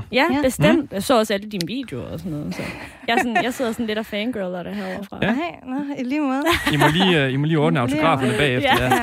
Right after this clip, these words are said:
Speaker 3: er sådan lige
Speaker 2: Ej, men, men, men der var heller ikke mange piger, der gik op i det på den måde, og, og så kom Instagram, og så bliver det jo en anden måde at dele sin interesse på.
Speaker 1: Ja.
Speaker 2: Øhm, ja.
Speaker 3: Hvordan, øh, hvordan og hvornår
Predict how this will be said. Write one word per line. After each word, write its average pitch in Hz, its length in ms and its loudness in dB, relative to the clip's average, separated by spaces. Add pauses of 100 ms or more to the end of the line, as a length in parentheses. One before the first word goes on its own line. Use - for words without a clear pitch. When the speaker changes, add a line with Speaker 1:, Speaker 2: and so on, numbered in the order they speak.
(140)
Speaker 3:
er - 60 2
sådan 254 160 0
lige 254 140 0
Speaker 2:
Ej, 262 80 6
men, 285 260 0
men, 302 260 -2
men 302 120 2
der 302 80 2
var 302 160 4
heller 302 220 0
ikke 302 120 -2
mange 302 200 2
piger, 339 240 2
der 339 80 0
gik 277 180 -2
op 240 180 4
i 262 40 0
det 240 100 -2
på 269 80 -2
den 262 260 2
måde, 254 320 4
og, 247 200 2 (260)
og 262 100 2
så - 120 -6
kom 254 280 0
Instagram, 247 640 2
og 233 100 0
så - 100 -10 (340)
bliver 262 180 4
det 254 80 0
jo 247 80 0
en 240 120 0
anden 226 180 2
måde 233 180 4
at 233 120 -4
dele 233 260 0
sin 233 160 0
interesse 214 560 0
på. - 160 -4
Speaker 1:
Ja. 185 140 0 (140)
Speaker 2:
Øhm, 226 440 0 (680)
ja. 240 120 0 (720)
Speaker 3:
Hvordan, 190 640 4
øh, 139 760 0 (180)
hvordan 156 480 2
og 139 120 4
hvornår 131 560 2